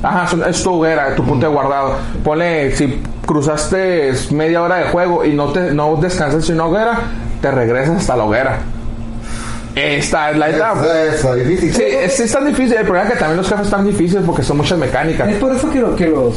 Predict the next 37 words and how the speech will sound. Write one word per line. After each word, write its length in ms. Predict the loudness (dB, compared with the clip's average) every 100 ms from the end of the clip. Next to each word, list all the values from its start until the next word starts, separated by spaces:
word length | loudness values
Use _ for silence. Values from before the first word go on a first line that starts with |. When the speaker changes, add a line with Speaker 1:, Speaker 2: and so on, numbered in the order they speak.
| 0
Speaker 3:
que 80 | 0
los 240 | 2 2
Dark 180 | 0 0
Souls 180 | 0 0
son, 160 | 0 -2 -4 -6 -2
fueron, 400 | 0 0 0 0
o 80 | 0
sea, 120 | 0
este, 200 | -2 -2 -2 0
pegaron 520 | 0 2 0 0 -2 -4 -6 -6 -4
después 280 | -2 0 0
de 40 | 0
tiempo, 200 | 0 0
pero 160 | 0 0
Speaker 1:
Ajá. 100 | 0
Speaker 3:
eran, 220 | 0 0
eran 180 | 0 0
juegos 200 | 0 0
de 40 |
culto. 440 | 0 0 0 -2 -2 -4
Speaker 1:
Sí, 100 | 0 0 0
porque 160 | 0 0
al 100 | 0
principio 280 | 0 0
empezaron 260 | 0 0 2
con 180 | 2 2
juegos 180 | 0 2
de 40 |
Speaker 3:
Eran 100 | 2
Speaker 1:
culto, 160 | 2 2
no 40 |
Speaker 3:
juegos 180 | 0 2
de 80 | 2
Speaker 1:
mucha 140 | 0
gente 240 | 0 0 0
los 120 | 0
jugaba. 460 | 2 2 2 -2